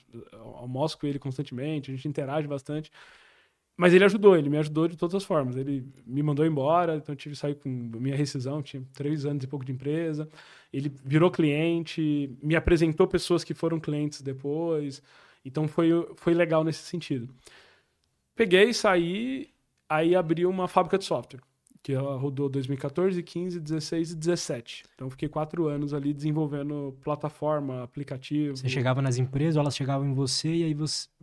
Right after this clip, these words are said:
Speaker 2: com um problema, e vocês resolviam com tecnologia?
Speaker 1: É, no
Speaker 2: Tipo
Speaker 1: co-,
Speaker 2: isso?
Speaker 1: no começo era meio aleatório, assim, né? Então, a gente começou, tava,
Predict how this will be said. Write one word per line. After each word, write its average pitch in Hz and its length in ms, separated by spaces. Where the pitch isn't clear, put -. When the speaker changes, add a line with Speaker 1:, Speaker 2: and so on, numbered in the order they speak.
Speaker 2:
com 147 100
um 151 60
problema, 151 440
e 160 40
vocês 147 280
resolviam 139 380
com 139 320
tecnologia? 131 640
Speaker 1:
É, 247 200
no 196 80
Speaker 2:
Tipo 269 140
Speaker 1:
co-, 254 100
Speaker 2:
isso? - 260
Speaker 1:
no 214 80
começo 214 340
era 247 120
meio 214 180
aleatório, 180 640
assim, 131 280
né? 135 240
Então, 143 340
a 139 60
gente 147 400
começou, 156 640
tava, 143 340